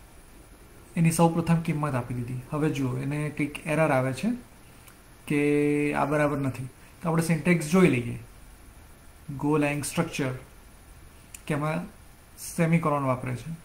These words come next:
એકથી વધુ ભાષાઓ પર આપણે કામ કરીએ એટલે આ થોડું રહે કે પ્રત્યેક ભાષાના syntax અલગ અલગ હોય.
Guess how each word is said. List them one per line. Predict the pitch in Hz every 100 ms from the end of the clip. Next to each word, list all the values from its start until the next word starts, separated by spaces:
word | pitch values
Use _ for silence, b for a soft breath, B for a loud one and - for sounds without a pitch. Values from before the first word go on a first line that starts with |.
| - - - - - - - - - - - - - - - - - - - - - - - - - - - - - - - - - - - - - - - 156
એકથી | 131 -
વધુ | 151 143 165
ભાષાઓ | 160 147 160 151 151
પર | 151
આપણે | 143 147
કામ | 147 147 170
કરીએ | 208 165 135
એટલે | 135 139
આ | 139 139 - - - - - - - - - -
થોડું | 156 151
રહે | 151 127 - - - - - - - - - - - - - - - -
કે | 147 143 143 143 - - 175 -
પ્રત્યેક | 151 143 175 165 143
ભાષાના | 147 143 180 170 151 185 - -
syntax | 143 131 160 -
અલગ | 170 156 139
અલગ | 135 127 117
હોય. | 135